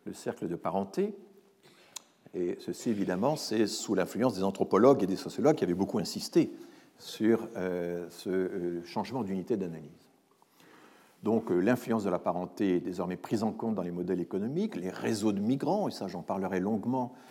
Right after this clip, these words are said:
à propos de, euh, la façon dont, euh, Douglas Massey... Euh, intègre donc, euh, les filières migratoires et qu'il, euh, théorise sous le nom de capital social. Mais il y a aussi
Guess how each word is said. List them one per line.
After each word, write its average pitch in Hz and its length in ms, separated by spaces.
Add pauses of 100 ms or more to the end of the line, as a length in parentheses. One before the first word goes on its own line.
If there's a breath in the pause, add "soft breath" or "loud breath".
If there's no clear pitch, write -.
(220 loud breath)
à 92 120
propos - 460
de, 98 480
euh, 90 240
la 92 120
façon 113 420
dont, 92 340 (140)
euh, 87 100
Douglas 98 560
Massey... 98 560 (640 loud breath)
Euh, 85 480 (160)
intègre 95 600
donc, 101 380
euh, 87 40
les 85 140
filières 110 520
migratoires 98 800
et 85 260
qu'il, 85 260 (640 loud breath)
euh, 80 200
théorise 101 420
sous - 140
le 87 80
nom 101 140
de 87 80
capital 92 480
social. 143 640 (1040 loud breath)
Mais 98 60
il 110 80
y 117 40
a 117 40
aussi 117 500